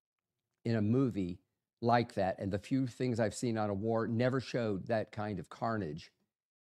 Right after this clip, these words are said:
And it's very, very concerning. And, and probably even worse than the carnage in a way is the way that the world is turning on Israel. And it's just upside down. Here you have terrorists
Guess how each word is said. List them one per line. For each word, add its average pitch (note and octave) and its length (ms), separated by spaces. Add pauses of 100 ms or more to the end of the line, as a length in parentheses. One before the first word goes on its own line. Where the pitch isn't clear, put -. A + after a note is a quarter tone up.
And G#2+ 140
it's G#2 160
very, C#3+ 440
very C#3 220
concerning. A2+ 760 (260)
And, A#2 340
and A2+ 180
probably E3 440
even C3+ 480
worse D3+ 380
than B2+ 180
the A2+ 100
carnage C#3 560
in G#2 80
a F#2+ 60
way G2 300
is F#2 200
the A2 140
way C3 220
that A2 200
the G#2 60
world C#3+ 460
is A2 240
turning D#3+ 580 (360)
on C3 280
Israel. C#3 680 (1040)
And B2 220
it's D#3 160
just E3+ 240
upside E3+ 420
down. D3 400 (240)
Here G3 160
you G#3 180
have E3 220
terrorists F3+ 760